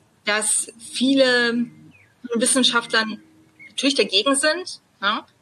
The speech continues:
es ökologisch nicht richtig finden, aber sich nicht trauen, irgendwas zu sagen, ähm,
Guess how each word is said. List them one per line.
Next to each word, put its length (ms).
es 200
ökologisch 480
nicht 140
richtig 280
finden, 440
aber 240
sich 180
nicht 160
trauen, 220
irgendwas 380
zu 120
sagen, 580
ähm, 560